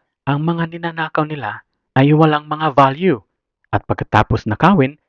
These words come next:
ay tinatapon lang din nila ito. At dahil may urge na magnakaw, nagkakaroon sila ng tension bago magnakaw. At pag nanakaw na nila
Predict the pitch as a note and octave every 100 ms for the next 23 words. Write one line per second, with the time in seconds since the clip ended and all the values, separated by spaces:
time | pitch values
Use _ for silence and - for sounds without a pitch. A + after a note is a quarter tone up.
0 | _ - D#3+ F#3 F3 - D3 - D#3 D3+
1 | C#3+ C#3+ C#3+ C#3 - F3 G#2+ _ _ _
2 | _ _ _ _ _ _ - A#2+ F3+ _
3 | _ - G#2+ A2+ G#2+ G#2+ G#2 G2+ G2 -
4 | A2+ C3+ D3+ - G2 F#2 F2 G2+ C#3 -
5 | F#2+ A2 - _ - _ F3 - F3 F3
6 | F3 F3 D#3+ D#3 D3 A#2+ A2+ - A#2+ C3+
7 | C#3 D3+ C3+ C3 D#3 C#3+ G#2 _ _ _
8 | G#2 A2+ A2+ A#2 B2 B2+ C3 B2+ - F3+
9 | A2 _ _ _ _ _ _ A2 B2+ -
10 | _ _ _ - D#3 D#3+ F3 D#3 E3 -
11 | F3 F3 E3 D3+ A2